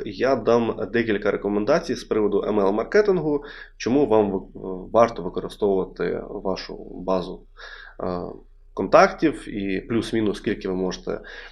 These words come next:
е, отримати конверсій та обороту. Поїхали. Значить, е, перше, з чого почнемо, це з системи Є Спутник. Я використовую її для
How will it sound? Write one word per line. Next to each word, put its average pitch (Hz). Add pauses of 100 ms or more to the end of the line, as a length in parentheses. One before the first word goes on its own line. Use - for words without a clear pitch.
(220)
е, 87 (540)
отримати 95
конверсій 113
та 113
обороту. 101 (440)
Поїхали. 110
Значить, 117
е, 107
перше, 156
з -
чого 117
почнемо, 107
це 95
з 104
системи 104
Є 98
Спутник. 247
Я 120
використовую 107
її 101
для 98